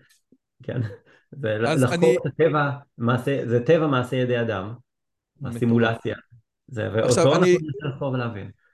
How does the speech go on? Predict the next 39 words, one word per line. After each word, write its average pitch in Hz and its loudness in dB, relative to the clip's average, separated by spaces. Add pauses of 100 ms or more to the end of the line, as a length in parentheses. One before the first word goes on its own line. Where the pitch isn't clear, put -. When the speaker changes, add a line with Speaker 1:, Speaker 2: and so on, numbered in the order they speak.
(320)
Speaker 2:
אז 151 4
Speaker 1:
כן. 170 2
Speaker 2:
השאלה 190 4
האחרונה 190 -2
שאני 185 -8
רוצה 143 -8
לשאול 151 -8
אותך 147 -6
לפני 131 -4
שאני, 123 -4
אה, 113 -2
אגיד 123 -4
לך - -4
תודה 117 0
רבה 117 2
ו-, 107 -2 (120)
וישאל 110 -6
את 113 -8
השאלות 110 -4
האחרונות 107 -2
של 107 -4
ה-, 104 -2
שאני 110 -8
שואל 117 -2
כל 160 -2
חוקר, 127 -4 (300)
היא 151 0 (960)
שאתה 175 0
היום 208 2
לתוך, 147 -2 (200)
נכנס 175 -4
לתוך 151 -6
תחום 123 -4
חדש, - -8
וזה 120 -2
מרתק 143 0
את - -6
החיים 131 -2
לגמרי. 107 -4